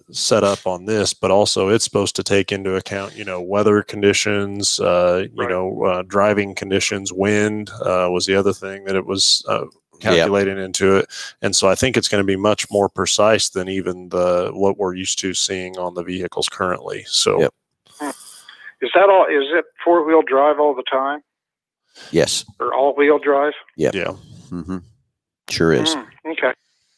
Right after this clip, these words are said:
Speaker 2: All right. Okay. Well, thank you very much. I appreciate it.
Speaker 3: Hey, thanks for the
Speaker 1: Yeah,
Speaker 3: call.
Speaker 1: thanks for the c-, phone call.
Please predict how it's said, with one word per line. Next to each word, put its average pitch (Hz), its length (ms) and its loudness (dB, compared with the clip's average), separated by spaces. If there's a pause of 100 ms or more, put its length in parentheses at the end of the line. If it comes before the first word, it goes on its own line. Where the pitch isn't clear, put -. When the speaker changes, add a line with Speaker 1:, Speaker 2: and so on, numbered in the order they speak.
(120)
Speaker 2:
All 165 60 0
right. 143 140 -4 (800)
Okay. 208 280 6
Well, 190 180 4
thank 202 200 2
you 185 60 -12
very 196 240 2
much. 202 240 0
I 175 80 4
appreciate 185 460 -4
it. - 100 -8
Speaker 3:
Hey, 131 80 4
thanks 123 320 0
for - 100 0
the 120 60 4
Speaker 1:
Yeah, 135 80 6
Speaker 3:
call. 131 100 4
Speaker 1:
thanks 120 200 -2
for 123 80 -6
the 113 120 -4
c-, - 100 -12
phone 123 260 0
call. 92 280 4